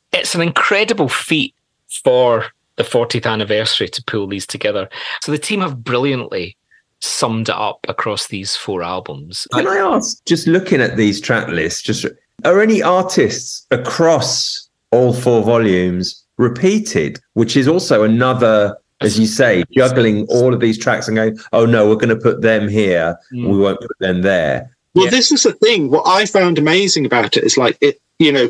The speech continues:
Speaker 3: both the condensed version and all these versions starts with Karma Chameleon and ends up with Padam Padam. Now, there's plenty of Kylie moments that you could have had throughout that thing, but to kind of end on that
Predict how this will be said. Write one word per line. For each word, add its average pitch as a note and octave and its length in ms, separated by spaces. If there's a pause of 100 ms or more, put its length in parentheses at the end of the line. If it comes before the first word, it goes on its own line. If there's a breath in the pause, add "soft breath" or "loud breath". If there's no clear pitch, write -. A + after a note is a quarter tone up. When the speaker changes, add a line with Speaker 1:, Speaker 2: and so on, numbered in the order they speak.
(140)
Speaker 3:
both F3 520 (340)
the C#3+ 60
condensed F3 640
version C#3 560
and C3+ 220
all C3 180
these D3+ 400
versions G#2 520 (220 loud breath)
starts - 640
with C#3+ 160
Karma C#3 300
Chameleon B2 520
and B2 120
ends B2 260
up B2+ 120
with A#2+ 160
Padam A#2 380
Padam. A#2+ 360 (220 loud breath)
Now, C3+ 100
there's D#3 180
plenty F3+ 540
of B2 160
Kylie C3 440
moments A#2 540
that A2+ 180
you A2 120
could B2+ 160
have A2+ 80
had A2+ 440
throughout C3 500
that G#2 200
thing, F#2+ 340 (420)
but - 200
to - 80
kind D#3+ 300
of - 100
end D#3 300
on C3+ 220
that B2+ 260